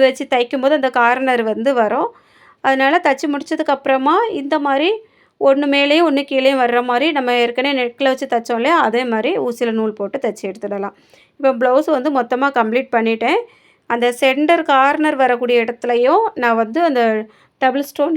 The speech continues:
லேஸ் இருக்கு இல்லையா, அதை வந்து இப்படி நாலாட்டு வர்ற மாதிரி கட் பண்ணி அந்த இடத்துல வந்து ஒரு தையல் போட்டு விட்டிருக்கேன். சின்ன சைஸ் பிளவுஸ் அப்படிங்கிறதுனால இந்த மாதிரி ரெடி பண்ணி முடிச்சாச்சு. இதுவே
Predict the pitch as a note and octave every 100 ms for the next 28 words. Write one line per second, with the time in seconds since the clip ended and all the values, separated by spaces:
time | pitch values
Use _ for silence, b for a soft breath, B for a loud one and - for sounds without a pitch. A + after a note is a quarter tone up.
0 | D#4+ B3 B3+ A#3+ A#3+ D4+ B3+ A3+ A3+ A3+
1 | E4 C4+ A#3+ A3 A3 A3 A#3+ A#3+ A#3 G#3+
2 | G3+ G3+ A3+ A3 G3+ G#3 G#3 C#4 A#3+ G#3
3 | F3+ G3 G3 A3 G#3+ G#3+ G3 F#3+ G3+ G3+
4 | F#3 G3 F3+ G3 F#3+ - _ b b _
5 | _ _ _ _ _ _ D#4+ D4+ F4+ F#4
6 | E4+ D#4+ C#4+ C#4+ D#4 B3+ C4 B3+ B3 B3
7 | A#3+ A#3+ D#4 G#4 - C4 C4 A#3+ B3+ E4
8 | C4+ A#3 A#3 A#3+ A#3+ A3+ A3+ C4 B3+ F4
9 | G4 B B B C#4 D4